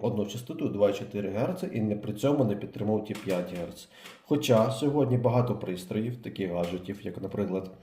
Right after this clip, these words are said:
у мене є там очисник ві-, від Xiaomi, мультипіч, і робот-пилесос. І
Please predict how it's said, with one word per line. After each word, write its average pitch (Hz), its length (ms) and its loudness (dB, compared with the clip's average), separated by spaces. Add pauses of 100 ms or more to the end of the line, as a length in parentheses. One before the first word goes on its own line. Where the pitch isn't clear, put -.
(480)
у 120 60 2
мене 107 320 6
є 92 180 -2
там 85 220 -8 (460)
очисник 160 680 -2 (360)
ві-, 117 340 0
від 110 180 -2
Xiaomi, 95 1160 0
мультипіч, 123 1080 -2 (760)
і 113 200 2
робот-пилесос. 110 1080 2 (300)
І 123 300 4